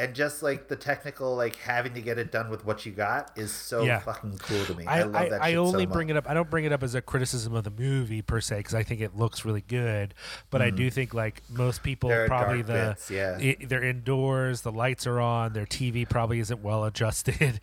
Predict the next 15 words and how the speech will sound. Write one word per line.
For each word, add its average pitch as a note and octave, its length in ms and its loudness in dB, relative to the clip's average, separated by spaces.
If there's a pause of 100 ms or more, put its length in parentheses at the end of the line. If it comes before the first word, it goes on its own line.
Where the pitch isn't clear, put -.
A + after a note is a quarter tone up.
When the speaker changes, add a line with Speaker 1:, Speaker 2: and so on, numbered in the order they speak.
(120)
Speaker 2:
<laughs> - 120 -12
So, D3 220 2
like, C3+ 240 2
they C3 140 2
might B2+ 220 2
be C3 100 0
like, A#2+ 180 0
"What C3+ 300 4
am B3 100 -2
I E3+ 60 0
even C3+ 240 -4
looking D3 320 -2
at?" A#2 180 0
Like, A#2 240 -2 (320)
I, C3 160 0